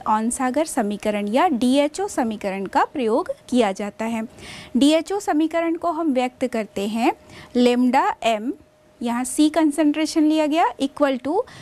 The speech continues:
lambda m अनंत तनुता, यहाँ पर जो infinite है वो अनंत तनुता पर molar चालकता को दर्शा रहा है, Minus एसी यहाँ पर हाफ। तो यहाँ पर ये C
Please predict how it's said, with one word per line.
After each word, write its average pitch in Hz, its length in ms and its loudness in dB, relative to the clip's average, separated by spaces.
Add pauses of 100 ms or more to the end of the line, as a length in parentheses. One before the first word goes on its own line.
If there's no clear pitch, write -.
(160)
lambda 254 440 2 (200)
m 220 240 0 (320)
अनंत 302 420 2
तनुता, 190 520 -4 (120)
यहाँ 254 200 0
पर 320 160 2 (160)
जो 294 280 0 (120)
infinite 285 640 0
है 320 120 0
वो 311 120 -4
अनंत 294 420 -2
तनुता 247 480 -2
पर 392 240 -2
molar 214 300 0
चालकता 254 520 -2
को 311 140 -4
दर्शा 302 360 0
रहा 302 120 -2
है, 302 160 -6 (440)
Minus 294 580 2 (200)
एसी 277 1300 0 (760)
यहाँ 220 180 -2
पर - 160 2 (180)
हाफ। - 360 -2 (260)
तो 330 60 4
यहाँ 285 280 4
पर 330 140 0
ये 330 220 0
C 339 320 0